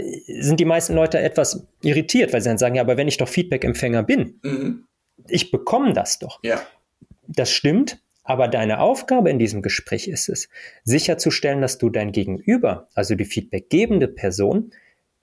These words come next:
Speaker 1: richtig verstanden hast.
Speaker 2: Ja.
Speaker 1: Weil nur dann kannst du auch wirklich etwas mit dem Feedback anfangen. Das heißt, wir sind da beim aktiven Zuhören.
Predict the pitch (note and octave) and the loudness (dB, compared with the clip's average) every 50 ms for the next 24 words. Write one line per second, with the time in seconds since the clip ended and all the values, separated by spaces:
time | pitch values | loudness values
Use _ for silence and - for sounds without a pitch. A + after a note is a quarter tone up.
0 | - G#2 A#2+ E3+ F#3+ - - - F3+ F3+ F3+ F3 F3 - - - - A#2 - - | -2 0 0 0 0 -2 -2 -2 -2 -2 -2 -8 -10 -12 -10 -6 -4 -4 -4 -4
1 | - - F3 F#3+ G3+ G3 G3 - G#2 - - - - - - - - _ _ _ | -2 -2 0 0 2 0 0 0 -4 -6 -6 -6 -6 -6 -6 -8 -12 _ _ _
2 | _ F#2+ G2+ G2 F2+ F2+ G2 A2 A2+ A2+ A2+ A2 A2+ A2 A2 D#3+ G3 A#3+ F#3 G2+ | _ -8 -6 -4 -4 -6 -2 0 0 2 2 2 2 2 2 0 0 2 0 -2
3 | - - - - B2 A#2 - - A2 F#2+ C#3 C#3+ - C3 - - B2 - B2+ - | -4 -6 -4 -4 -2 0 0 0 0 2 0 0 0 0 -2 -2 -2 -2 -2 -2
4 | - A#2+ A#2 A#2 A2 - - - A2 - A#2 G#2 - C3+ D3+ F3+ F3 - - F2+ | 0 0 0 0 -2 0 -2 -2 -2 -2 -4 -4 0 0 0 0 0 -2 -4 -4
5 | - - - - - A#2 A#2+ - - B2 G#2 A#2 A2+ G#2+ A#2 B2 B2 C3+ B2+ B2 | -4 -6 -4 -2 -2 -2 -2 -2 -2 -2 0 0 0 2 2 2 2 2 2 0
6 | A#2+ A#2 A#2+ C3 B2 - - - B2 A2+ A#2+ A2+ - - - G#3+ G3 B2 G#2 - | 0 0 -2 -4 -6 -6 -2 -2 0 0 0 -2 0 2 2 2 2 2 0 -2
7 | - | -4